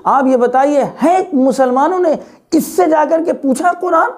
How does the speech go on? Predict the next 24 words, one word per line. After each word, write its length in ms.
कि 60
अगर 260
"ए 100
अली, 280
आपने 420
बताया, 380
इस 180
तरीके 340
से 100
आप 140
दावा 340
कर 180
रहे 80
हैं, 100
तो 60
बताइए 720
आयत 420
का 80
मतलब 340
क्या, 200
आयत 380
का 80
मफाहिम 480
क्या?" 220